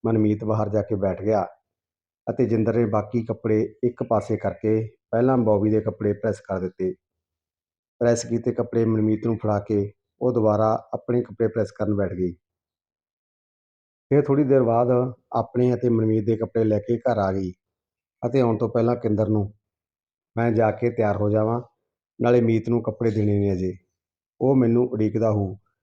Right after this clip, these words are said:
ਵੀ ਕਦ ਆਵਾਂ ਉਹਦੇ ਕੱਪੜੇ ਦਵਾ ਉਹਨੂੰ। ਤੂੰ ਤਿਆਰ ਹੋ ਕੇ ਪਹੁੰਚ ਜਾਵੀਂ ਛੇਤੀ, ਠੀਕ ਹੈ?" ਕਹਿ ਕਿੰਦਰ ਨੇ ਵੀ ਉਸ ਨੂੰ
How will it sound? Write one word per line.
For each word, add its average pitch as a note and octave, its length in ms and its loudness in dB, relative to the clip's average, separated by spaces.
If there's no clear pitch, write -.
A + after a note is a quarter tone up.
ਵੀ A#2+ 120 2
ਕਦ A#2+ 200 2
ਆਵਾਂ A2 300 2
ਉਹਦੇ A#2+ 300 0
ਕੱਪੜੇ A2 300 -2
ਦਵਾ G#2 260 2
ਉਹਨੂੰ। A2 220 0
ਤੂੰ B2+ 120 2
ਤਿਆਰ A#2+ 220 4
ਹੋ A#2 100 2
ਕੇ A#2 140 0
ਪਹੁੰਚ A#2+ 320 0
ਜਾਵੀਂ G#2+ 200 2
ਛੇਤੀ, G2+ 340 -4
ਠੀਕ C3 220 2
ਹੈ?" G2 120 2
ਕਹਿ B2+ 180 4
ਕਿੰਦਰ A#2 340 0
ਨੇ A#2 140 2
ਵੀ A#2+ 100 4
ਉਸ A#2+ 140 0
ਨੂੰ A2 220 0